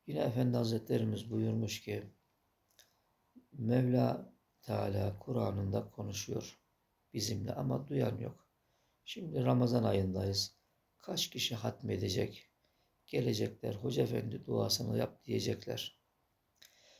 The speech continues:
Hiç düşünmeden okumuş ayetleri toprak yer gibi. Geçenlerde bir yakınım geldi, dedi ki, "Bir doktora gittim,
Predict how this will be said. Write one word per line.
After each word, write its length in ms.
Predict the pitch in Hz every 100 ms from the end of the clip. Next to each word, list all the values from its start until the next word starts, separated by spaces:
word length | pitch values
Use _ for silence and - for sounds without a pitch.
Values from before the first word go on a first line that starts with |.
| _
Hiç 320 | - - - -
düşünmeden 640 | - 147 120 104 104 107
okumuş 500 | 127 - 131 110 -
ayetleri 680 | 127 104 98 98 - - -
toprak 540 | - - 117 - -
yer 120 | 120
gibi. 300 | 120 123 123 - _ _ _ _ _ _ _ _ _ _ -
Geçenlerde 680 | 147 - 160 143 123 113 113
bir 120 | 127
yakınım 520 | 117 117 - 131 95
geldi, 380 | 95 98 95 98
dedi 220 | 131 120
ki, 340 | - 104 113 - _ _ _ _ _ -
"Bir 260 | 160 151 -
doktora 440 | - - 113 117
gittim, 600 | 110 98 101 - 123 131